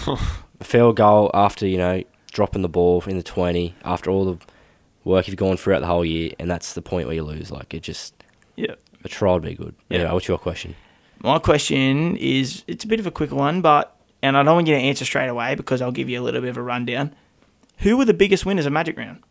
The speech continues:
Speaker 1: Who,
Speaker 2: Ooh.
Speaker 1: what one team came away with the biggest plus from
Speaker 2: Biggest
Speaker 1: Magic Round?
Speaker 2: plus?
Speaker 1: So you've got, you know, teams like Cowboys, thirty-six twelve. You've got the Roosters, who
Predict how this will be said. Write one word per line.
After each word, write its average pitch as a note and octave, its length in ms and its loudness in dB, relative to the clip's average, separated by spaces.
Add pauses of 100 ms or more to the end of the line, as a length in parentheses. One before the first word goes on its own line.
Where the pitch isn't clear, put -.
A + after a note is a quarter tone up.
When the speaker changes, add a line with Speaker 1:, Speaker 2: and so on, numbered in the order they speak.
(1200)
Speaker 1:
Who, F#3 100 6
Speaker 2:
Ooh. A#3 260 8 (200)
Speaker 1:
what E3 260 4
one F#3 400 4
team E3+ 640 0 (1040)
came D3+ 260 2
away C#3 380 4
with C#3 400 -2
the C3 180 0
biggest C#3+ 600 0
plus - 540 -2 (180)
from C#3+ 220 0
Speaker 2:
Biggest B2 200 2
Speaker 1:
Magic - 60 -2
Round? A#2 200 4
Speaker 2:
plus? - 260 -10 (580)
Speaker 1:
So - 120 0
you've C#3+ 160 6
got, D3 200 6
you D3 80 0
know, C#3 200 4
teams D#3 300 -2
like D3 220 4 (200)
Cowboys, C#3 540 2
thirty-six C#3 420 4
twelve. D#3 460 0
You've - 120 -2
got C#3+ 100 6
the C#3 60 -2
Roosters, D#3 640 0 (100)
who C#3 280 4